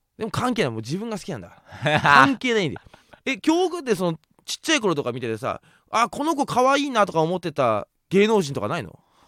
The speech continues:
Speaker 1: ずーっと好きな女性芸能人とか。
Speaker 2: カリナ。
Speaker 1: カリナかい！
Speaker 2: なんだよ！
Speaker 1: なんか週刊誌で出回っ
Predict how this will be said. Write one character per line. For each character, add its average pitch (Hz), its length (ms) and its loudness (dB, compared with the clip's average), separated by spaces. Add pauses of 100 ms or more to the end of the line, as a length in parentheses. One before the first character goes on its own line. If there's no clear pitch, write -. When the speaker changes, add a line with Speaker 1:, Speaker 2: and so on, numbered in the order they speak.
(480)
Speaker 1:
ず 196 100 -4
ー 277 180 -2
っ - 20 -20
と - 120 -4
好 170 40 -4
き - 180 -10
な 170 80 -2
女 127 160 -2
性 123 160 -4
芸 110 120 -4
能 107 120 -6
人 104 160 -14
と - 80 -12
か。 - 160 -12
Speaker 2:
カ 143 120 -8
リ 95 60 -6
ナ。 80 160 -12 (320)
Speaker 1:
カ - 160 2 (200)
リ 415 40 4
ナ 320 140 10
か 294 260 6
い！ 120 200 -4 (320)
Speaker 2:
な 208 180 8
ん 254 160 6
だ 123 160 10
よ！ 123 60 8
Speaker 1:
な 101 80 6
ん 92 60 6
か 82 40 4
週 208 220 0
刊 196 180 8
誌 170 140 -4
で 165 100 0
出 160 140 2
回 156 160 2
っ - 20 0